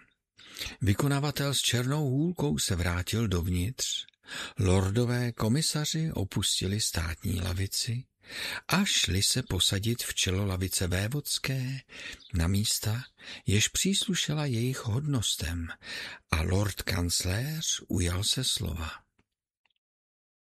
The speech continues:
Milordi, poněvadž již po několik dní se ve sněmovně rokovalo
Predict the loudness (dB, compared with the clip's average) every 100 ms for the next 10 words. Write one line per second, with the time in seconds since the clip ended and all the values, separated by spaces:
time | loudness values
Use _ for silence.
0 | _ _ _ _ 6 6 6 4 4 2
1 | 0 -6 -20 -20 _ -20 -18 -18 -20 -20
2 | _ _ 2 4 6 2 2 2 2 0
3 | 2 2 2 2 2 2 4 4 2 2
4 | 2 2 2 2 2 2 2 0 2 2
5 | 2 0 0